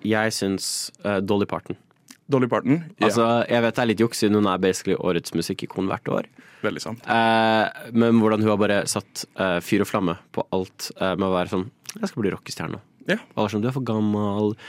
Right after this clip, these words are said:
Speaker 1: du, du kan ikke noe om rock.» Og sånn, «Fuck det.»
Speaker 2: Møter opp på N F L-kamp, eh, gjør halftime-show i cheerleading-outfitet.
Speaker 1: Åh,
Speaker 2: Altså, sånn,
Speaker 1: amazing.
Speaker 2: hun er hvor, altså, hvor,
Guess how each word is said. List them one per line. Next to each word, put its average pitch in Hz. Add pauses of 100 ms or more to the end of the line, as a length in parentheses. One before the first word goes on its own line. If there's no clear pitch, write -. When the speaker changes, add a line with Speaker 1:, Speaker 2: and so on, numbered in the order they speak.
(320)
Speaker 1:
du, 123
du 120
kan 131
ikke 110
noe 110
om 107
rock.» 104
Og 101
sånn, 98
«Fuck -
det.» - (300)
Speaker 2:
Møter 160
opp 139
på 139
N 123
F 120
L-kamp, 107 (120)
eh, 110
gjør 110
halftime-show 95
i 104 (200)
cheerleading-outfitet. 92 (380)
Speaker 1:
Åh, - (440)
Speaker 2:
Altså, 95
sånn, 85
Speaker 1:
amazing. 131
Speaker 2:
hun 139
er 127
hvor, 127
altså, 139
hvor, 143